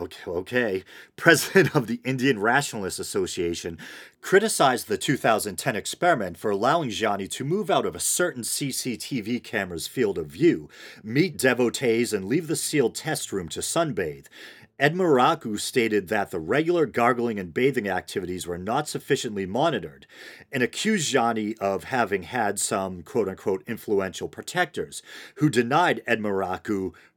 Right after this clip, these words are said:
uh, I'm sure I'm butchering his name, which is unfortunate 'cause he sounds like a good guy,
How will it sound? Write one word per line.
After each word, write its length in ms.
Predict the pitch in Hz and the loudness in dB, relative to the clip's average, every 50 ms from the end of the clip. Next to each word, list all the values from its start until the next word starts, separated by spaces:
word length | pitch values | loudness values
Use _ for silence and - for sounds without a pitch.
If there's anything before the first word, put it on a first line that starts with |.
| - - | -18 -14
uh, 80 | - - - - _ _ _ _ _ _ _ - | -12 -12 -12 -14 _ _ _ _ _ _ _ -12
I'm 140 | 101 95 90 | -10 -10 -8
sure 280 | - - - 160 156 156 | -8 0 2 2 4 4
I'm 120 | 147 117 | 2 2
butchering 320 | 117 120 113 - 117 104 98 | 2 0 0 2 -2 -2 -2
his 160 | 92 82 87 | -4 -6 -4
name, 340 | 92 87 85 82 82 82 85 | -6 -4 -4 -6 -8 -8 -10
which 200 | 87 80 - 85 | -10 -10 -8 -8
is 100 | 80 92 | -8 -8
unfortunate 500 | 87 76 - - 95 87 - 92 80 73 | -8 -8 -6 -4 -4 -4 -4 -6 -12 -12
'cause 100 | - 78 | -10 -10
he 80 | 80 | -10
sounds 300 | - - 98 90 87 80 | -8 -8 -8 -8 -8 -8
like 140 | 82 73 - | -10 -10 -10
a 60 | 80 | -8
good 200 | 76 90 87 78 | -6 -6 -6 -4
guy, 320 | 78 87 80 85 78 76 | -4 -6 -6 -6 -6 -8